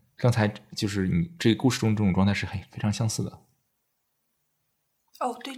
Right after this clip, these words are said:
Speaker 2: 正念有一种执着。
Speaker 1: 对，最终要，一定要去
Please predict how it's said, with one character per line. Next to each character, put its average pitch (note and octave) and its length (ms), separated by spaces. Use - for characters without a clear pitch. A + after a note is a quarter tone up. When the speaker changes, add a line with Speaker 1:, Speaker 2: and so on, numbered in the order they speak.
Speaker 2:
正 D4 260
念 C4 200
有 A#2 160
一 - 20
种 - 220
执 - 140
着。 - 140
Speaker 1:
对， F2 160
最 E3+ 140
终 F3+ 180
要， E3 320
一 B2 80
定 D#3+ 160
要 D3 80
去 - 280